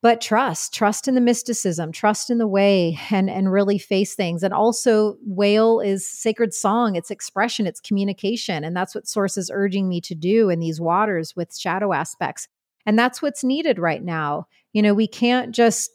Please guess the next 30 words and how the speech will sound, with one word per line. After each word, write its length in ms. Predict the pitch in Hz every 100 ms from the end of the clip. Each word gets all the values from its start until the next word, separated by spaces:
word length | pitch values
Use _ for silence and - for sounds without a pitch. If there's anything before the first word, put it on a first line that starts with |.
| _ -
keep 300 | 254 233 196
going 400 | 226 226 208 202
on, 480 | 208 220 220 196
like, 220 | 190 185 -
Earth, 360 | 226 240 247 -
all 220 | 190 226
the 160 | 240 226
energies, 460 | 226 226 208 202
everything 420 | 185 214 233 220 202
is 160 | 180 -
urging 440 | 202 208 214 196
us 380 | 170 170 - - _ _ _ -
to 100 | 208
do 220 | 214 226
our 120 | 220
individual 760 | 214 208 190 196 180 190 185 175
work, 380 | 190 190 175 -
to 120 | 180
take 300 | - 208 214
responsibility, 920 | 214 - 196 190 185 190 190 180 170
to 140 | - 190
clean 380 | - 220 214
up 160 | 208 -
our 180 | 196 185
ways, 300 | 190 185 -
to 120 | 175
clean 280 | - 190 196
up 140 | 196
our 120 | 190
path. 380 | 190 220 202 185